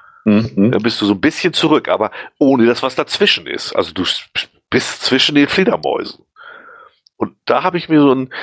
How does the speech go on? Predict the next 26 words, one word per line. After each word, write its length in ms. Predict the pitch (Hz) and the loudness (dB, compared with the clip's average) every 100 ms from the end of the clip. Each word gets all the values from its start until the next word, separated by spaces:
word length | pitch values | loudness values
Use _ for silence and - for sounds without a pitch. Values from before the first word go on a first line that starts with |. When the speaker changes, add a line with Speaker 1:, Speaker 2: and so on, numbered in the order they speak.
| - - | -14 -8
Speaker 2:
ich 160 | - | -4
hatte 180 | 156 127 | 0 2
noch 140 | 120 | 2
irgendwie 220 | 90 127 123 | 0 0 0
in 20 | |
der 60 | 90 | 0
Tasche 200 | - 156 | 0 0
so 100 | 120 | 2
ein 60 | |
Stück 240 | 104 - 110 | 2 0 -2
Schokolade, 600 | - 95 101 - 101 - | 0 2 2 2 0 0
hab 140 | - | -2
mir 60 | 95 | 2
die 100 | 92 | 2
auf 60 | |
die 80 | 85 | 2
Hand 200 | 113 135 | -2 -6
gelegt 340 | - - 107 123 | -8 -2 -2 -2
und 100 | 101 | -2
hingehalten. 640 | 131 101 82 - 165 180 - - - - - | 0 -2 0 0 -2 -10 -14 -12 -10 -12 -12
Und 200 | - - | -12 -6
zack, 440 | - - - - _ _ _ _ _ _ | -4 -4 -6 -12 _ _ _ _ _ _
hing 160 | 135 143 | -4 0
die 80 | 135 | 0
Fledermaus 540 | 127 113 - - - | 2 2 0 -4 -4
dran. 340 | - 80 139 | -2 -2 -4